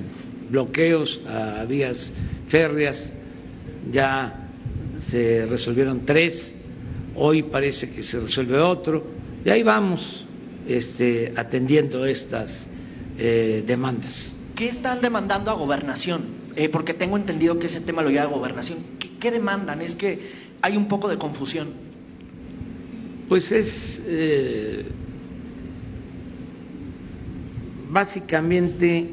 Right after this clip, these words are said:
Speaker 1: lo que tiene que ver con diferencias, eh, al interior de las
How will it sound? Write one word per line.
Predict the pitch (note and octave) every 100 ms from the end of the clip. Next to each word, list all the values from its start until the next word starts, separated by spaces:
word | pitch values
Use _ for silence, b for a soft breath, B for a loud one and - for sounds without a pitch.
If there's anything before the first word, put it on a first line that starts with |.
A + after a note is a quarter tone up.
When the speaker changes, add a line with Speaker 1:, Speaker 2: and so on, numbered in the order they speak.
| - - - -
Speaker 1:
lo | C#3+
que | C3+
tiene | B2+ E3+ F3
que | - C#3 C#3
ver | D#3 D3+ - -
con | D#3+ E3 D#3+ D3+ - B B B B - C#3
diferencias, | D3 C3 E3 F#3 G#3 G3 - F3 E3+ E3 E3 - - -
eh, | C3+ C3 B2 A#2+ A#2 A#2 A2+ A2 G#2 - - - - - - - - - - -
al | A#2+ C#3+
interior | C3+ D3 E3+ F3
de | F3
las | C#3 C3 A#2 A2 - -